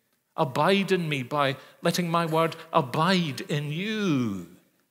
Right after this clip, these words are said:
Let it dwell in you richly as you teach and admonish one another in all wisdom, singing psalms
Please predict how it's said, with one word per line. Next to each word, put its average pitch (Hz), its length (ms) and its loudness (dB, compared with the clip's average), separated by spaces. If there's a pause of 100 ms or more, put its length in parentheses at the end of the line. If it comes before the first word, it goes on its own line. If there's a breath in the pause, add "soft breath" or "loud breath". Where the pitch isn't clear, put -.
(140)
Let 185 200 0
it 165 180 -6
dwell 185 400 2
in 180 140 0
you 180 100 2
richly 170 460 0
as 147 160 0
you 165 100 0
teach 208 460 -2
and 170 80 -2
admonish 165 600 -2
one 165 160 0
another 143 280 0
in 151 100 -4
all 202 160 -4
wisdom, 214 300 -2
singing 208 1000 6 (300 loud breath)
psalms 220 960 8